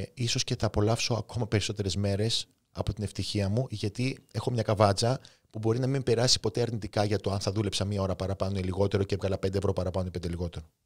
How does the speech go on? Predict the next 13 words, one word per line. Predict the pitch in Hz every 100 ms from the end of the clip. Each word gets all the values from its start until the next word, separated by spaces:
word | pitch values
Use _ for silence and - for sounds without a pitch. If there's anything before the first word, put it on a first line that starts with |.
| _ _ _ _ _ _ _ _ _ _ _ _ _ _ _ _ - -
Αυτή | 95 - 156
τη | 139
στιγμή, | - 110 117
σήμερα | - 135 110
που | 101
μιλάμε, | 95 95 98 104
επειδή | 107 107
είμαι | 120 123
επηρεασμένος | 120 104 104 120
πάρα | - 139 135
πολύ | 101 95
με | 92
το, | - 90 90 87